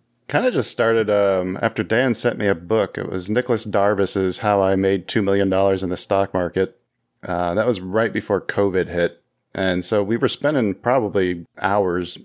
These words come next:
every day on the phone talking about stocks that we liked, uh, the new things that we were learning, just going down this really fun rabbit hole of learning everything we could about investing and active trading. And, uh, from there, it just kinda turned into, "Maybe we should just record this and kinda document it as a cautionary tale for everybody else who <laughs> wants to follow along."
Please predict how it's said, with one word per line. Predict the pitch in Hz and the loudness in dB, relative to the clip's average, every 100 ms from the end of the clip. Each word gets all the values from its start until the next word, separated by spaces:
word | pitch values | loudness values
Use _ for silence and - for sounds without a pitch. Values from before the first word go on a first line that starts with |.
| - | -6
every | - 107 98 | -2 0 2
day | 101 95 | 2 2
on | 92 | 0
the | 85 | 0
phone | 95 92 87 | 0 0 0
talking | 92 85 92 | -2 -2 -2
about | 90 - | -2 -2
stocks | - 90 - | 0 0 0
that | 92 | -4
we | 90 | -2
liked, | 90 90 90 85 - | 0 2 0 -2 -2
uh, | 85 78 80 87 | 0 0 -2 -2
the | 87 | -4
new | 87 98 | -2 -2
things | 95 98 95 | -2 -2 -2
that | 92 | -2
we | 87 | -2
were | 90 | -2
learning, | 90 95 92 92 92 90 92 - | 0 0 0 0 -2 -4 -8 -6
just | 104 | -4
going | 131 131 113 | 0 0 2
down | 117 104 | 0 0
this | 95 - | -2 -6
really | 107 127 110 101 | -2 0 2 0
fun | 95 - 110 98 | -2 0 0 2
rabbit | 95 101 101 92 | 2 2 2 0
hole | 87 87 | 0 0
of | 87 | 2
learning | 98 98 | 0 2
everything | 101 98 95 | 0 0 -2
we | 87 | 0
could | 101 | 0
about | 95 92 90 | 0 0 -2
investing | 90 95 90 95 90 | 0 -2 -2 -4 -2
and | 90 90 98 | -4 -2 -2
active | 98 - 87 | -2 -2 -4
trading. | 101 98 90 87 85 | 0 2 2 -2 -4
And, | 87 85 90 | -4 -6 -8
uh, | - - - | -12 -14 -10
from | - 98 | -6 -2
there, | 107 101 | 2 0
it | 95 | 0
just | 101 | -4
kinda | - 98 92 | -2 -2 0
turned | 98 98 | 0 0
into, | 98 92 92 | 0 0 0
"Maybe | 117 196 | -2 -2
we | 208 | -4
should | - | -6
just | 196 | -4
record | 180 - 135 113 | -4 -2 -2 0
this | 90 - | -2 -2
and | 85 | -6
kinda | 110 95 | -4 -2
document | 82 95 - 90 85 | 0 0 0 -2 -2
it | 85 | -2
as | 85 | -2
a | 90 | -4
cautionary | - 101 104 92 85 85 | 0 0 0 0 0 0
tale | 101 95 | 0 0
for | - 92 | 2 2
everybody | 95 98 90 | 2 2 2
else | 104 - | 2 0
who | 135 | -2
<laughs> | - | -4
wants | 117 - | -6 -6
to | 110 | -2
follow | 101 98 95 | 2 2 2
along." | 92 95 92 | 2 2 0